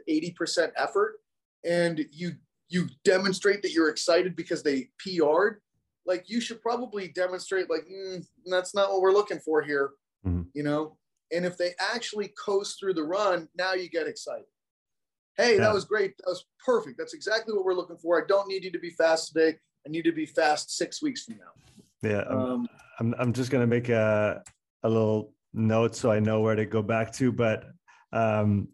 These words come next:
Speaker 2: so this is episode two seventeen, Pat, and on
Speaker 1: Yeah.
Speaker 2: two sixteen, I had Evan back on, and,
Speaker 1: Yeah.
Speaker 2: uh, we coined a term. We don't know if it exists yet, but,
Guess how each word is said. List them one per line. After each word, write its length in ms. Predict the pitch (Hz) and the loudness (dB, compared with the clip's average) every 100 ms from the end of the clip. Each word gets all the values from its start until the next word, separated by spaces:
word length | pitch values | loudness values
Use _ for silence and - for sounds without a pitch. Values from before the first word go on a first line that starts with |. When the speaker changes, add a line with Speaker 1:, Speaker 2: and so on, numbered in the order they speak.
| _ | _
Speaker 2:
so 160 | - 117 | 0 2
this 200 | 127 139 | 2 2
is 120 | 127 | 2
episode 420 | 123 - 123 117 | 0 0 0 0
two 160 | - 120 | -2 0
seventeen, 580 | 127 117 113 113 120 123 | 0 2 0 2 2 2
Pat, 360 | 131 139 135 - - _ | 2 2 -2 -14 -20 _
and 340 | - 113 107 110 | -2 0 2 2
on 140 | 110 | 2
Speaker 1:
Yeah. 120 | 143 | 2
Speaker 2:
two 60 | 123 | 2
sixteen, 440 | - 127 127 131 | 2 -2 0 2
I 80 | 123 | 2
had 180 | 110 110 | 2 0
Evan 480 | 113 113 127 139 139 | 0 0 2 2 0
back 260 | 131 131 127 | 0 0 0
on, 340 | 139 151 175 - - - - | 0 2 0 -4 -18 -20 -4
and, 380 | 120 117 113 113 | 0 2 4 6
Speaker 1:
Yeah. 160 | 113 110 - - - | 6 4 -6 -14 -4
Speaker 2:
uh, 200 | 117 117 | 0 0
we 120 | 120 | 0
coined 380 | 120 147 151 143 | 0 0 2 2
a 20 | |
term. 500 | 127 131 135 143 170 | 0 2 4 4 2
We 120 | 131 | 2
don't 100 | 123 123 | 2 2
know 80 | |
if 120 | 123 123 | 0 0
it 60 | |
exists 360 | 117 110 120 120 | -2 0 -2 0
yet, 280 | 131 127 123 | 0 0 0
but, 280 | 113 110 | 2 0